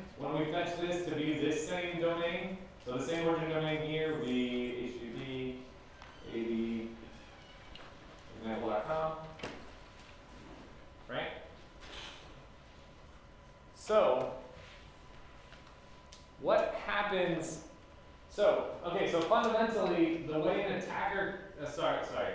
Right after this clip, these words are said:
the way we can circumvent the same origin policy is essentially either through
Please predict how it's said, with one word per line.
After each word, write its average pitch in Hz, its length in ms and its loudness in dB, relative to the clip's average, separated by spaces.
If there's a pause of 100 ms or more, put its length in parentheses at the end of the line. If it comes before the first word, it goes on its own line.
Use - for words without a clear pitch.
(280)
the 143 60 -4
way 202 260 4
we 226 60 2
can 190 200 0
circumvent 190 680 2
the 170 80 0
same 170 320 0
origin 175 360 2
policy 139 500 4
is 135 140 0
essentially 170 640 2
either 156 240 2
through 151 400 0